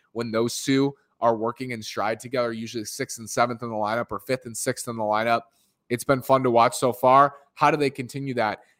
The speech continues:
into the second half? Yoan Duran is number five. Health, performance, and Yoan Duran. Just watching. Think,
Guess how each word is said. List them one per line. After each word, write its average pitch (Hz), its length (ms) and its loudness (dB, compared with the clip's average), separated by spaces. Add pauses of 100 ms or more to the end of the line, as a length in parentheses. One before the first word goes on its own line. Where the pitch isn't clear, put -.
into 147 180 -4
the 131 140 0
second 117 340 -2
half? 110 400 0 (340)
Yoan 175 380 10
Duran 196 460 6
is 127 160 -6
number 170 240 0
five. 160 520 8 (220)
Health, 190 580 4 (300)
performance, 170 920 0 (300)
and 147 480 -4 (680)
Yoan 139 260 0
Duran. 135 400 -4 (160)
Just 127 140 -16
watching. 131 540 -4
Think, 160 180 -4